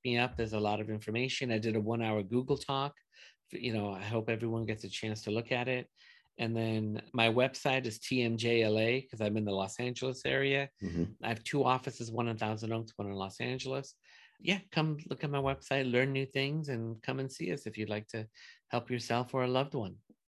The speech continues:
Speaker 2: I love it. I love it. Thank you so much for the, for the time, Dave. And, uh,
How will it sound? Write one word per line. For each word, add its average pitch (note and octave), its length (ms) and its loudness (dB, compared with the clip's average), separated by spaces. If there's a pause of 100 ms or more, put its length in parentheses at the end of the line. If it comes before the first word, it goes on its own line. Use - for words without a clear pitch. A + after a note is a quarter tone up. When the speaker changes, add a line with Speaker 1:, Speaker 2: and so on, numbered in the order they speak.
(160)
Speaker 2:
I - 20 -4
love E2+ 220 6
it. C#2 240 2
I D2+ 60 2
love D#2 220 6
it. C2+ 200 0
Thank F#2+ 320 8
you F2+ 140 10
so F#2+ 200 8
much F2 360 4
for F2+ 160 6
the, D#2 340 6
for F#2 100 0
the E2 120 2
time, F2 300 4
Dave. F#2 360 6
And, D#2+ 240 2
uh, D#2 160 4